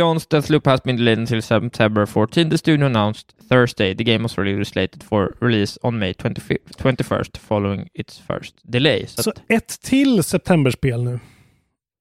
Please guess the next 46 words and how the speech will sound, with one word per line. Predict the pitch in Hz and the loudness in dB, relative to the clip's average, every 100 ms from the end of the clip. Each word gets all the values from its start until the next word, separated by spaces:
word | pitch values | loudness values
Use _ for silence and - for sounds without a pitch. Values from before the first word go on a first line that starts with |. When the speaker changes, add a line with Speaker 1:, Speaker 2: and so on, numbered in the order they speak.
| _ _ _ _ - | _ _ _ _ 2
Speaker 2:
Eller, | 143 131 | 4 6
eller | 139 | 6
i | 139 147 147 | 4 4 2
den | 135 131 123 123 156 | 2 2 2 0 2
regionen. | 143 135 131 | 0 2 4
Speaker 1:
Ja, | 127 | 6
det | |
här | 131 | 6
var | 139 | 4
så | 127 | 2
det | 120 | 0
sämsta | - 117 107 - - 104 98 92 | 0 -2 -2 -4 2 4 4 0
första | - 117 - | -4 -4 -4
halvåret | 101 101 95 92 90 - - _ _ _ _ _ _ - - - | -2 -2 0 -2 -4 -8 -20 _ _ _ _ _ _ -4 -2 -2
i | 123 | -2
mannaminne. | 113 127 104 - 98 123 123 | 0 -4 -4 -8 -8 -6 -4
Det | 113 | 0
Speaker 2:
Ja, | 131 | 2
Speaker 1:
brukar | 147 | 2
i | 160 | 2
alla | 135 | 2
fall | - | 2
Speaker 2:
det | 143 | 2
är | |
Speaker 1:
komma | 143 127 | 2 0
Speaker 2:
riktigt | 113 110 | 2 0
Speaker 1:
liksom | - 113 | 0 -2
Speaker 2:
illa. | 107 | -4
Speaker 1:
ett | - _ _ _ _ _ _ - | -8 _ _ _ _ _ _ 0
Paper | 120 117 120 | 0 2 0
Mario | 117 135 170 143 98 | 4 4 4 4 2
eller | 82 | 0
någonting. | 65 69 180 160 | -4 -4 2 2
Speaker 2:
Mm. | 175 - _ | 2 -4 _
Och | 180 156 | 4 6
vi, | 170 156 147 | 4 2 2
vi | 165 175 170 | 4 4 4
är | |
fortfarande | 160 185 - 180 202 | 2 0 2 4 4
inte | 185 165 | 2 2
ute | 180 156 - - | 2 2 2 2
ur | 226 151 | 4 4
det | 135 | 4
här | 135 | 4
halvåret, | 131 135 123 117 120 | 2 2 0 -2 -2
så, | - 135 | 0 2